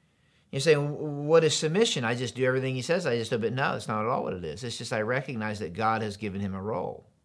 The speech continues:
And so what I'm gonna do is recognize that role. I'm gonna respect that role. And I'm gonna then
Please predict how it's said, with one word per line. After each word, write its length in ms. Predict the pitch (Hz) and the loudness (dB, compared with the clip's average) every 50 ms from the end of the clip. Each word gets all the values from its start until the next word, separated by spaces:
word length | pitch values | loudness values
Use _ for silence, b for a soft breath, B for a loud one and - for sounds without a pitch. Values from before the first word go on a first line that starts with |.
| _ _ _ _ _ _ _ _ _ _ b b b b b b b b b b | _ _ _ _ _ _ _ _ _ _ b b b b b b b b b b
And 120 | - 127 | -6 0
so 120 | - - 139 | 2 4 4
what 140 | 135 135 135 | 6 8 8
I'm 140 | 143 147 | 8 6
gonna 180 | 143 139 127 127 | 4 2 0 0
do 100 | 127 120 | 0 0
is 120 | 110 104 | 0 0
recognize 600 | 113 117 120 131 147 139 123 123 120 117 113 107 | 0 0 0 0 -2 -4 -4 -2 0 0 0 -2
that 240 | 113 113 110 110 90 | -2 -2 -4 -4 -4
role. 520 | 101 107 104 104 104 107 113 - - 190 - _ _ b b b b b b b b b - | -4 -2 -2 -2 -2 -2 -4 -6 -8 -12 -14 _ _ b b b b b b b b b 2
I'm 200 | 123 131 139 135 | 2 2 2 2
gonna 200 | 131 135 123 117 | 0 -2 -2 -2
respect 580 | 101 104 104 - - - - 131 135 131 - - | -2 -2 -2 -2 -2 0 0 0 0 0 -2 -2
that 260 | 131 110 101 67 64 | 0 0 0 -2 -2
role. 580 | 95 98 98 95 95 98 104 113 143 156 - _ b b b b b b | -2 -2 0 0 0 -2 -2 -4 -4 -8 -12 _ b b b b b b
And 180 | 131 131 135 - | -2 -2 -2 2
I'm 280 | - 139 151 180 196 185 | 4 4 6 6 4 4
gonna 440 | 165 175 160 147 131 123 123 127 - _ _ _ _ | 2 2 4 4 2 2 0 -4 -8 _ _ _ _
then 600 | - 120 127 139 139 139 139 139 147 151 160 160 | -10 -4 0 2 2 2 2 2 0 -2 -4 -6